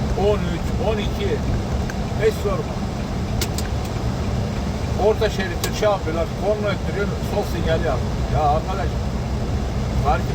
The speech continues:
psikolojinizle mi oynuyor? Ne yapıyor? Bize gitmiş. Yasak işte, üçüncü şerit yasak.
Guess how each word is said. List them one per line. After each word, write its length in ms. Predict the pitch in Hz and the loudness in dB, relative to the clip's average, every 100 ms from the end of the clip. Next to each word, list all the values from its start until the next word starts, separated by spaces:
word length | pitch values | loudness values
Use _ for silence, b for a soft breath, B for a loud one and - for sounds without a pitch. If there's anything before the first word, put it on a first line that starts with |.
| - | 0
psikolojinizle 800 | - - 170 156 175 196 185 170 156 | 0 2 2 0 0 0 0 2 2
mi 60 | 151 | 2
oynuyor? 240 | - - - | 2 2 2
Ne 60 | 175 185 | 2 2
yapıyor? 260 | 175 - - 165 | 2 2 0 0
Bize 200 | 160 147 | 0 0
gitmiş. 280 | 151 - 65 - - - - - - - - - - - - - - - - - - | 0 0 0 0 0 0 0 0 0 0 2 2 2 0 0 0 0 0 0 0 2
Yasak 380 | 160 - 214 220 - | 2 2 2 2 2
işte, 140 | - 151 | 0 2
üçüncü 340 | - - - - | 0 0 0 0
şerit 240 | - - 151 | 0 0 2
yasak. 380 | 147 - 196 | 2 2 2